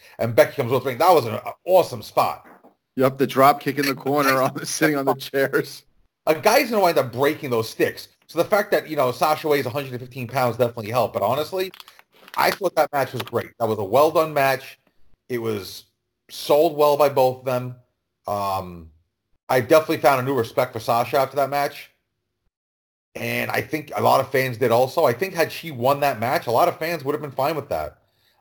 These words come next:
Speaker 1: I'm gonna say right now, I'm gonna go on record. People can disagree with me. People can attack me for this. That is the best women's wrestling match in company history. I'm saying it right now.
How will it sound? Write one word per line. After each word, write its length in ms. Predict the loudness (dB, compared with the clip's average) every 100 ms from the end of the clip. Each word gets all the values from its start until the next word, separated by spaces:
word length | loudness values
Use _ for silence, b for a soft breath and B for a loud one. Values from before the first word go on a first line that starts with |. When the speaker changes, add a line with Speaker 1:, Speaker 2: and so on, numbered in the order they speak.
| 0
Speaker 1:
I'm 140 | 2
gonna 120 | 2
say 220 | 2 2
right 180 | 4 2
now, 140 | 2 2
I'm 40 |
gonna 120 | 2
go 180 | 4 4
on 100 | 6
record. 460 | 4 2 2 0 -4
People 220 | -8 -8
can 100 | -4
disagree 420 | -6 -4 -6 -2
with 100 | -2
me. 100 | -4
People 240 | -6 -4 -4
can 120 | -4
attack 380 | -2 0 0 -2
me 100 | -8
for 120 | -2
this. 300 | -2 -2 -8 b b b b b
That 240 | 2 4
is 140 | 4 2
the 80 | 0
best 420 | 4 2 2 -2
women's 300 | -4 -4 0
wrestling 360 | 0 0 -6
match 340 | -4 -4 -6 -8
in 100 | -8
company 360 | -2 -2 -2 -4
history. 360 | -4 -4 -6
I'm 100 | -4
saying 220 | -2 -2
it 40 | -2
right 220 | -4 -6
now. 220 | -10 -14